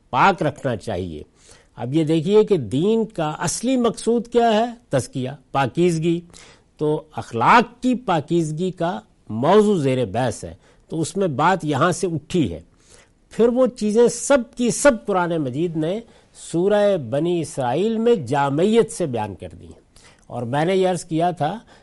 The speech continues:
کہ یہ قرآن مجید کے احکام عشرہ یا ٹین کمانڈمنٹس ہیں۔ جب دین میں آپ داخل ہوتے ہیں تو یہ چیزیں ہیں کہ جن کو ہر حال میں اختیار کرنے کی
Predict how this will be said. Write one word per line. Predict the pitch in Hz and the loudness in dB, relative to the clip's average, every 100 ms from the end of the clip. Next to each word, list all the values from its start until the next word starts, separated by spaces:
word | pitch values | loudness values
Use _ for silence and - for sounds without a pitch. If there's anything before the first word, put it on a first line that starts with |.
| _ - | _ -8
کہ | |
یہ | 139 117 147 233 247 - | -6 -6 -2 0 0 -2
قرآن | 170 165 175 | 0 0 0
مجید | 175 143 156 196 - | -2 -2 -2 -4 -6
کے | 226 - | -8 -6
احکام | 120 107 - 147 170 180 160 | -8 -8 -6 -4 -2 -4 -4
عشرہ | 165 - 196 214 | -8 -6 -2 0
یا | 214 180 | 0 0
ٹین | 131 - 233 240 | -4 -2 0 0
کمانڈمنٹس | - 165 160 165 147 120 92 - | -2 -2 2 2 0 -2 -6 -14
ہیں۔ | 80 - _ _ - _ _ | -20 -20 _ _ -20 _ _
جب | 113 151 175 | -4 -2 -2
دین | 123 104 175 233 262 254 226 | -4 -2 0 2 2 2 2
میں | 214 | 2
آپ | 156 156 139 | 2 -2 -2
داخل | 113 123 - 226 | -2 -2 2 2
ہوتے | 165 180 175 214 | 4 2 2 2
ہیں | 180 190 220 _ _ _ | 4 0 -4 _ _ _
تو | 143 | -6
یہ | 139 190 262 | -2 0 0
چیزیں | - 202 214 208 202 | 0 -2 0 2 2
ہیں | 135 160 | 2 0
کہ | 160 160 | -2 -4
جن | 139 170 | -2 -2
کو | 165 196 180 117 - | -2 -4 -6 -6 -4
ہر | 143 | -2
حال | 120 92 175 240 | -2 2 6 6
میں | 226 214 | 6 4
اختیار | 180 - 156 147 147 | 2 -2 -4 -2 -2
کرنے | 147 147 147 147 | -6 -6 -4 -6
کی | 185 | -8